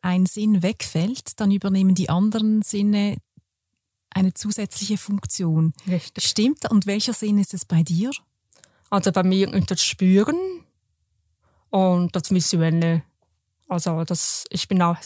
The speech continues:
Speaker 2: eine extreme Augenmensch. Also ich weiß, ja, kann so viel beobachten und so viel aufnehmen und, und da sind auch meine Stärken.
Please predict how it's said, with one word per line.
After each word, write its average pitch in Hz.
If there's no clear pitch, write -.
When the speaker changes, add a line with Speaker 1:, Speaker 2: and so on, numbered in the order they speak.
Speaker 2:
eine 165
extreme 175
Augenmensch. 175
Also 175
ich -
weiß, 165
ja, 175
kann 170
so 190
viel 202
beobachten 180
und 170
so 190
viel 175
aufnehmen 175
und, 170
und 175
da 170
sind 180
auch 170
meine 165
Stärken. 165